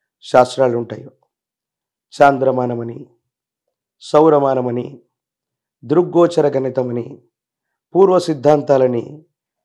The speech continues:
ఎన్నో రకాలైనటువంటి ప్రక్రియల వల్ల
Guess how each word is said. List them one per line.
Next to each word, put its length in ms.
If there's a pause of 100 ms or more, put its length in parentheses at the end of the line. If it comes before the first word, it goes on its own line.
(220)
ఎన్నో 340
రకాలైనటువంటి 760
ప్రక్రియల 640
వల్ల 560